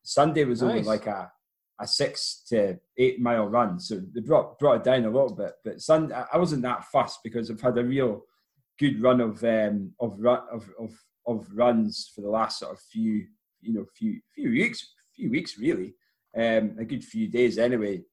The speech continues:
Speaker 1: last week. But I went, I told you about this, Tom. So t-, Debbie was, uh, Deb-, Debbie dropped me off a few miles, um, from the house, and I ran back home. But I took the sort of roundabout way home.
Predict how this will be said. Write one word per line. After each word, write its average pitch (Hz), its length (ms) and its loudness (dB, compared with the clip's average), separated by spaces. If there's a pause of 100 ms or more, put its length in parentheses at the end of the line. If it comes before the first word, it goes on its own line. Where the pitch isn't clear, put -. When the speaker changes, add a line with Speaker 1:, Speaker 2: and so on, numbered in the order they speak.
(320)
Speaker 1:
last 127 300 0
week. 87 160 -16 (540)
But 151 320 2
I 165 60 6
went, 214 240 4
I - 20 0
told 302 320 -2
you 190 80 6
about 127 280 2
this, - 340 -10
Tom. 110 240 2
So - 160 -14
t-, - 280 -4 (120)
Debbie 185 280 6
was, 135 260 -2
uh, 113 300 0 (540)
Deb-, 147 300 0
Debbie 175 240 2
dropped 135 320 2
me 123 60 -2
off 131 180 -2
a 113 60 -16
few 139 240 -6
miles, 120 500 -2
um, 101 400 -6 (480)
from 135 180 0
the 123 80 0
house, 135 380 2
and 117 180 -2
I 113 60 -2
ran 127 320 0
back 120 240 -2
home. 135 320 0
But 92 120 -6
I - 40 -12
took 156 240 -4
the 117 320 -2
sort 127 240 -2
of 110 100 -10
roundabout 135 560 2
way 160 300 -2 (140)
home. 175 260 0